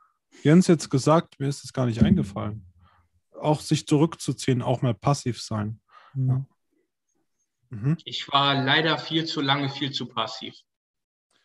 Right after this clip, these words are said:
Speaker 1: Ja, ist halt schade, weil du bist jemand, der in der Gesellschaft, in einer guten Gemeinschaft extrem gut aufblüht. Und dass die T-, Talente erst da richtig gefördert werden. Weil du dich da einfach viel wohler fühlst als ein,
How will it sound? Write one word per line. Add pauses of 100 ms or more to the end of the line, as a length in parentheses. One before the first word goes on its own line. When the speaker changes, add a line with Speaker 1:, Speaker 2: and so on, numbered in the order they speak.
(160)
Speaker 1:
Ja, (120)
ist
halt
schade,
weil
du
bist
jemand,
der
in
der
Gesellschaft, (520)
in
einer
guten
Gemeinschaft
extrem
gut
aufblüht. (1300)
Und
dass
die
T-,
Talente
erst
da
richtig
gefördert
werden. (1700)
Weil
du
dich
da
einfach
viel
wohler
fühlst
als
ein,